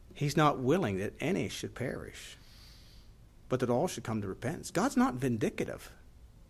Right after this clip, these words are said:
against the wicked. It's justice that they're gonna receive.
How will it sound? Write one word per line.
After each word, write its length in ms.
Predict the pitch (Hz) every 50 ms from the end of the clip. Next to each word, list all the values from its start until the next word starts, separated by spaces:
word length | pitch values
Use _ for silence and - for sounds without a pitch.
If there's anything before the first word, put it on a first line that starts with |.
| - - - - - -
against 380 | - 113 117 135 131 123 - -
the 80 | 110
wicked. 440 | 104 143 202 214 - 85 73 - - - - - - - - - - - - - - - - - - - - - - - - - - - - - - - - - - - - - -
It's 240 | - 165 190 - -
justice 880 | - - 202 226 254 - - - - - - - - - - - - - - - - - - - - - - - - -
that 160 | 139 139 135
they're 140 | 160 165 165
gonna 180 | 175 185 202
receive. 680 | 202 214 214 208 - 254 285 311 262 82 - - -